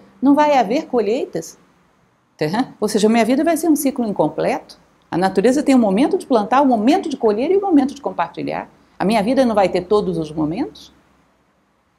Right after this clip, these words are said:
Então a minha vida vai ser um ciclo incompleto. É uma vida sem primaveras, é uma vida sem outonos, é uma vida que não se completou. Uhum. É justo que a gente queira que as gerações futuras sejam generosas, mas mais justo ainda é que a gente comece a dar exemplo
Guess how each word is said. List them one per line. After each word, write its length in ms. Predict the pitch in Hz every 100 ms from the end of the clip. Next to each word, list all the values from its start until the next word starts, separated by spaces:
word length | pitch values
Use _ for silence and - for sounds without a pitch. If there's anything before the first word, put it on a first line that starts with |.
| _ _
Então 280 | 185 - 185
a 60 | 247
minha 200 | 269 175
vida 200 | 208 294
vai 120 | 339
ser 140 | 302
um 80 | 233
ciclo 360 | - 214 208 185
incompleto. 760 | 160 147 143 214 - - - _ _
É 60 | 165
uma 140 | 170
vida 240 | 160 180 175
sem 180 | 175
primaveras, 800 | 160 165 151 135 139 196 294 202
é 40 | 151
uma 140 | 151
vida 220 | 160 156
sem 200 | 151 160
outonos, 540 | 147 139 165 226 180 180
é 20 |
uma 160 | 175
vida 200 | 170 247
que 80 | 254
não 100 | 196
se 100 | 160
completou. 480 | - 143 135 - 127 - _ _ _ _ _ _ 131
Uhum. 280 | 139 226 - - _ _ _
É 80 | 143
justo 460 | 131 226 349 311 247
que 80 |
a 40 | 220
gente 280 | 220 202 185
queira 380 | 196 185 156
que 100 | 151
as 80 | 151
gerações 420 | 151 147 147 151
futuras 520 | - 147 - 147 143 143
sejam 240 | 147 143
generosas, 580 | 147 143 139 135 135 135
mas 160 | 151
mais 240 | 151 302 233
justo 240 | 262 -
ainda 240 | 233 233 254
é 40 |
que 80 | 262
a 40 |
gente 160 | 240 -
comece 420 | 233 190 180 -
a 40 |
dar 160 | 175 170
exemplo 520 | 156 143 202 214 226